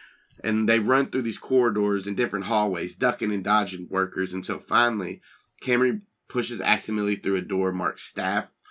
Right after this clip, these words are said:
on-call room. Uh, once they're in there, Cameron locks the door and leans up against it. He says, <laughs>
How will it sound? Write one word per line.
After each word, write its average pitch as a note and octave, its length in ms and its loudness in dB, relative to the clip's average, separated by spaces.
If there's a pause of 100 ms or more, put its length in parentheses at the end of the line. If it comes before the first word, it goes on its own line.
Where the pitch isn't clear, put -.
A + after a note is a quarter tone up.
(160)
on-call E2+ 480 -6
room. - 320 -12 (1000)
Uh, F#2+ 240 0
once A#2 240 0
they're A#2 140 2
in A#2 120 0
there, A2 280 0
Cameron G#2 640 -2
locks A2 340 -2
the - 80 -18
door G2+ 260 0
and F#2 120 -2
leans G2+ 240 0
up G2 140 -2
against F2+ 420 -6
it. - 200 -8 (260)
He - 80 -10
says, E2 420 -6 (100)
<laughs> - 300 -10